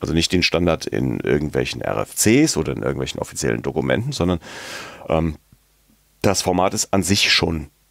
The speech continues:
von Haus aus erweiterbar. Ne? Wenn ich als Fürth beschließe, und ich habe es beschlossen, habe es beschlossen, dass, äh, ich etwas in diesem Feed haben möchte,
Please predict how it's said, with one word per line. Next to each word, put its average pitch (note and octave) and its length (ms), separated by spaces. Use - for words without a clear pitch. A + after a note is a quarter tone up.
von D#2 320
Haus D#2+ 240
aus C2 240
erweiterbar. - 720
Ne? B2 260
Wenn D2 180
ich - 220
als - 140
Fürth - 180
beschließe, - 460
und E2+ 180
ich - 160
habe E2+ 280
es - 80
beschlossen, D#2+ 560
habe - 220
es - 120
beschlossen, - 360
dass, - 420
äh, E2 600
ich - 280
etwas - 320
in D#2+ 200
diesem D#2+ 260
Feed - 240
haben F#2+ 200
möchte, F#2+ 380